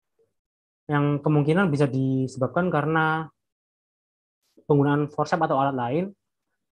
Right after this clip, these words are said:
dan pada, diperiksa juga pada lendir pada vaginanya, eh, kemungkinan bisa ditemukan purule-, purulen, eh,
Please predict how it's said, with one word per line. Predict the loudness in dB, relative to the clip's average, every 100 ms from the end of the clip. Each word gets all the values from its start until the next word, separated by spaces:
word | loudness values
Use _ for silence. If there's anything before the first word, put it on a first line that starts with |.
| _ _ _ _ _ _ _ _ _ _
dan | -6 -4 -6 -8 -12 _ _ _
pada, | -6 -2 0 0
diperiksa | 0 -2 0 0 2
juga | 2 4 4
pada | 4 2 2 2 2 0 0 -2 -2
lendir | -2 0
pada | 0 0
vaginanya, | -2 -4 -4 -2 0 0 -2 _ _ _ _ -2
eh, | 0 0 0
kemungkinan | 0 0 2 0 0
bisa | 0 0
ditemukan | 0 0 -2 0 2 2 -2 -8 _ _ _ _
purule-, | -4 -2 -2 -4 -6
purulen, | -2 2 2 0 -2
eh, | -4 -4